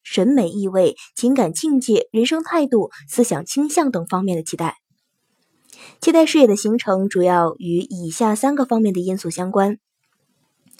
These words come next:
小一，生活实践和文化教养所形成的世界观与人生观。小二，一定的艺术文化专业素养。小三，特定的生理机制及接受者的性别、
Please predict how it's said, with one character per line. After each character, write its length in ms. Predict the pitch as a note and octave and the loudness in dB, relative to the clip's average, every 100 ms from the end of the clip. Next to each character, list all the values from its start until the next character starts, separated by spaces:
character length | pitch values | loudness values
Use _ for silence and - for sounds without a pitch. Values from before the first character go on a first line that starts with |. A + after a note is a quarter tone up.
| - | -8
小 200 | G3+ D#3 | -4 -2
一， 280 | A3 A#3 - - - - - | -2 -4 -6 -20 -20 -20 -12
生 200 | - E4+ | 0 0
活 140 | D#4 C#4 | 2 0
实 180 | - G3+ | 0 0
践 240 | C#4 A#3+ | 2 0
和 240 | - G3 | -2 -4
文 180 | G3 E3+ | -2 -4
化 160 | G#3+ B3+ | 0 0
教 240 | E4 D#4 | 2 2
养 220 | A#3+ F#3 | 2 -2
所 180 | G#3 F3+ | -2 -2
形 240 | F3 F3+ G#3+ | -2 -4 -4
成 200 | F#3 F#3 | -2 -2
的 140 | F#3 | -2
世 220 | - C#4 | 0 0
界 160 | A#3 G#3 | 2 2
观 220 | A#3 B3+ G3+ | 4 2 -2
与 140 | F3+ | -4
人 200 | E3 E3+ | -4 -4
生 180 | A#3+ A#3+ | 0 2
观。 260 | A#3+ B3 - _ _ _ _ _ _ | 4 2 -4 _ _ _ _ _ _
小 160 | - F3 | -10 -6
二， 300 | - F#3 - _ _ - - - | -2 -2 -4 _ _ -20 -10 -2
一 120 | C#4 | 2
定 240 | E4+ D#4+ | 4 4
的 260 | A3+ G3+ - | 4 4 2
艺 280 | C#4 C#4+ B3 | 0 0 0
术 320 | C4 G#3+ F#3+ | 0 0 0
文 260 | F3 F3 | -2 -2
化 260 | G3+ B3 G#3 | -2 0 0
专 240 | G#3+ C4 | 0 2
业 160 | C4+ F#3+ | 2 0
素 280 | - D#4 C4 | -4 -2 0
养。 240 | F3+ - - _ _ _ _ _ _ _ - | 0 -4 -10 _ _ _ _ _ _ _ -10
小 180 | - D#3+ | -4 -2
三， 300 | F#3+ A#3 A#3+ _ - - | 0 0 0 _ -20 -8
特 160 | - E4+ | 0 2
定 180 | D4+ A3+ | 2 0
的 140 | G3 | 0
生 160 | C#4 B3+ | 0 0
理 80 | |
机 180 | F3 A3+ | 0 -4
制 300 | A3+ B3 - _ _ _ - | -2 0 -2 _ _ _ -14
及 200 | - G#3+ | -2 0
接 180 | G#3+ B3+ | 2 2
受 160 | B3 A3+ | 4 2
者 140 | E3 | 0
的 120 | C3 | -4
性 320 | F3+ - D#4+ B3+ | -6 -4 -2 -2
别、 360 | F3+ D#3 D3 | -2 -2 -2